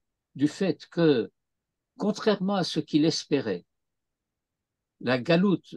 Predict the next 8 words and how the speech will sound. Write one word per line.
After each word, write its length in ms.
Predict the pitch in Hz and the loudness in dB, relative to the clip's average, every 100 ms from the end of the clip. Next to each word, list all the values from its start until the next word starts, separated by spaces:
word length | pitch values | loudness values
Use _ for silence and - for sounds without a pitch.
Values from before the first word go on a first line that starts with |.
| - | -8
ne 160 | 127 | -2
peut 240 | 147 156 143 | -2 0 -2
pas 280 | - 175 151 | 0 -2 -2
prendre 480 | - 135 113 110 | -6 -6 -4 -4
fin, 420 | - - 113 175 - _ _ _ _ _ _ _ _ _ _ _ _ _ _ _ _ _ _ _ _ - | -6 -4 -4 -4 -8 _ _ _ _ _ _ _ _ _ _ _ _ _ _ _ _ _ _ _ _ -2
il 140 | 147 | 0
espérait 540 | 180 - 196 220 208 - | 0 0 2 4 2 0
que 480 | - 180 151 110 | -2 2 2 0